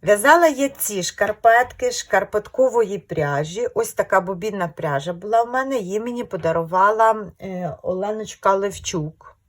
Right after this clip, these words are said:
Оксаночка, боже, Оленочка. Оксаночка Левчук, ем,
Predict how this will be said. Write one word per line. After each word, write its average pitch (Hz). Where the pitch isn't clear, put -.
Оксаночка, 220
боже, 202
Оленочка. 151
Оксаночка 233
Левчук, 254
ем, 180